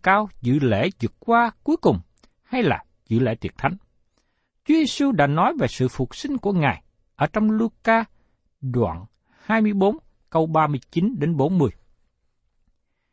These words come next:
"Hãy xem tay chân ta, thật chính ta. Hãy rờ đến ta, và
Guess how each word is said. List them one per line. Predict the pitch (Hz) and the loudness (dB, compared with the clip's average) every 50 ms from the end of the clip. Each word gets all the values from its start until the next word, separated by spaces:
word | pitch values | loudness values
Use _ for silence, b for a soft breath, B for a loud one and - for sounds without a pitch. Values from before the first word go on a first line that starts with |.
| _ _ _ _ | _ _ _ _
"Hãy | _ - 139 143 190 247 | _ 0 0 2 0 0
xem | - - - - 269 269 277 285 262 226 - _ _ _ _ _ - | -4 -10 -8 -4 -2 -2 -2 -4 -6 -8 -12 _ _ _ _ _ 0
tay | 220 220 240 262 277 247 - _ | 2 2 2 2 0 -4 -8 _
chân | - 214 226 226 | -2 -2 0 0
ta, | - 226 226 226 - _ _ _ _ _ _ _ _ _ - | 0 0 -2 -2 -4 _ _ _ _ _ _ _ _ _ -12
thật | - - - _ _ _ | -10 -10 -10 _ _ _
chính | - 180 220 240 | -2 -2 0 2
ta. | - 202 196 - _ _ _ _ _ _ _ _ _ _ _ _ | 2 2 0 0 _ _ _ _ _ _ _ _ _ _ _ _
Hãy | _ - - 147 208 247 | _ -2 0 0 0 0
rờ | 185 180 196 190 | 0 2 2 2
đến | 175 185 220 320 | 4 2 0 0
ta, | - - 269 262 - _ _ _ _ _ _ _ _ _ _ | 0 0 0 0 -2 _ _ _ _ _ _ _ _ _ _
và | 127 131 135 123 95 - - | 0 2 2 2 2 -2 -6